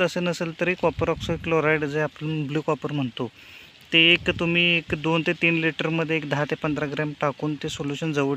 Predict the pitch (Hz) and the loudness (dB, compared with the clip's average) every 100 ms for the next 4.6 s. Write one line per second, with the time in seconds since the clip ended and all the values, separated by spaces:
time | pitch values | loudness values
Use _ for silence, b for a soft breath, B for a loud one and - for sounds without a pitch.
0 | 131 139 131 139 - 143 - 185 - 196 | -2 -4 -4 -6 -6 -6 2 0 2 0
1 | 180 175 170 180 170 170 180 170 160 - | 2 0 -2 -4 -4 -6 -6 -4 -4 -4
2 | 156 170 175 156 156 160 156 156 151 139 | -6 -4 -4 -4 -6 -6 -4 -4 -2 0
3 | 143 143 170 151 B B B B - 156 | 2 2 -2 -6 B B B B 0 2
4 | 185 175 160 135 185 | 4 2 2 4 4